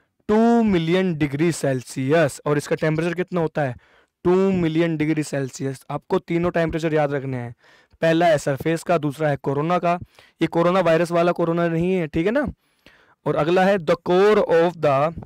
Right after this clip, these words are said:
sun is the center।" अब मान लो ये सन है, इसके बीच का, इसके केंद्र का टेम्परेचर कितना है, पन्द्रह मिलियन डिग्री सेल्सियस, पन्द्रह मिलियन डिग्री। तो हमारे पास तीन टेम्परेचर हो गए, छह हजार डिग्री, दो मिलियन डिग्री, पन्द्रह मिलियन डिग्री।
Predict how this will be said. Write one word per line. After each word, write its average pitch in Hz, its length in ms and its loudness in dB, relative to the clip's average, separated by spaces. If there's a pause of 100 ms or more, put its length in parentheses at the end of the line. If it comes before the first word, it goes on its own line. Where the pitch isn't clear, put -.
sun 185 300 -2
is 170 280 -2
the - 220 -2
center।" 156 440 0 (600)
अब 143 100 -2
मान 160 160 2
लो 185 120 2
ये 185 60 4
सन 175 260 0
है, 131 160 0
इसके 160 220 -4
बीच 151 260 -4
का, 165 120 0
इसके - 180 -2
केंद्र 180 460 -2
का 160 240 0 (120)
टेम्परेचर 160 360 -2
कितना 175 300 -4
है, 233 180 -2 (520)
पन्द्रह 165 360 2
मिलियन 165 400 0
डिग्री 156 440 -2 (280)
सेल्सियस, 139 600 -4
पन्द्रह 160 340 -2
मिलियन 151 320 -2
डिग्री। 123 280 -6
तो - 140 -6
हमारे 156 180 0
पास - 220 -4
तीन 190 160 0
टेम्परेचर 151 320 -2
हो 123 160 -6
गए, 120 180 -8 (540)
छह 143 140 0
हजार 165 220 2
डिग्री, 196 400 0 (360)
दो 135 180 -2
मिलियन 175 320 -2
डिग्री, 196 320 0 (160)
पन्द्रह 147 220 0
मिलियन 120 260 -10
डिग्री। 123 280 -16